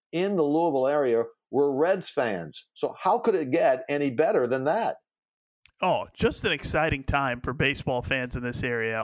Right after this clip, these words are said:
Speaker 2: all of it coming together at once. And you saw the error from Brooks Kieschnick there, who was playing first base. Um, y-, you know, and you look at the stadium, it, it's just, uh, so interesting,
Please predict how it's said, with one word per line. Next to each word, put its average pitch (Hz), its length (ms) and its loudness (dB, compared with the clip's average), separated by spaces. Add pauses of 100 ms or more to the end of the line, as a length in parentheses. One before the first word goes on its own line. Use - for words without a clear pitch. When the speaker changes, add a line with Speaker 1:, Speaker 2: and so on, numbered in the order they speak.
Speaker 2:
all 139 240 2
of 147 80 0
it 143 160 -2
coming 131 240 -2
together 123 420 -2
at 110 60 -6
once. 117 420 -4
And 113 160 -10 (380)
you 135 80 -18
saw 123 220 -4
the 117 160 -4
error 120 240 0
from 117 220 -8
Brooks 131 340 -2
Kieschnick - 640 -4
there, 120 220 -2
who 131 100 -2
was 120 160 -4
playing 123 340 -2
first - 420 -4
base. 120 460 -4 (480)
Um, 123 460 -4 (840)
y-, - 80 -14 (320)
you 165 100 0
know, 143 440 -2
and 156 180 -4
you 151 140 0
look 190 260 0
at 302 80 0
the 143 100 -4
stadium, 127 640 -2 (180)
it, 147 240 -2
it's 160 140 -6
just, - 360 -2
uh, 127 240 -2 (460)
so 175 280 0
interesting, 151 800 -2